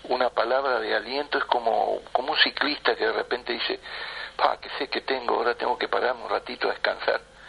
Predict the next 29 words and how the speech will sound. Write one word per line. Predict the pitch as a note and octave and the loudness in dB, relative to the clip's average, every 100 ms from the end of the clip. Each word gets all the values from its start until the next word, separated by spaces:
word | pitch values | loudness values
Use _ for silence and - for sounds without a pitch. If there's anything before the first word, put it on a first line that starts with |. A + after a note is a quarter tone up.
| - - - - - - | -14 -12 -10 -10 -12 -2
Y | A#2 | 0
hay | A#2+ C3 | 2 2
alguien | C#3+ C#3 B2 | 0 0 0
en | A#2+ | 0
el | A2+ | 0
camino | A2+ A#2 C3+ D3 C3 | 2 2 0 -4 -2
que | A#2+ | 2
lo | A2+ | 0
aplaude | A2 B2+ C#3 C#3+ D3 | 2 0 0 -2 -4
y | A#2+ | -4
dice, | A#2+ - | -2 -2
"Bueno, | C3+ C3+ B2 | 0 0 0
vamos | D3 C3+ A#2+ | 0 0 -2
arriba, | D3 C#3+ B2 | 0 -2 -2
que | |
está | A2+ B2+ | -2 -2
bien". | B2+ C#3+ B2 - B2+ G#2 - - - - - | -2 -2 -4 -6 -14 -14 -16 -16 -16 -14 -8
Y | |
entonces | A2+ - B2+ | -6 -4 -2
uno | C3+ C3+ C3 - | -2 -2 -4 -4
tiene | C3 B2+ | -4 -4
un | - | -2
poco | B2 C3+ | -2 -2
más | B2+ B2 | -2 -2
de | A2+ | -2
fuerza | C#3 C3+ - | -2 -2 -4
y | A2+ | -6
dice, | - | -2
"Va, | G#2+ | -2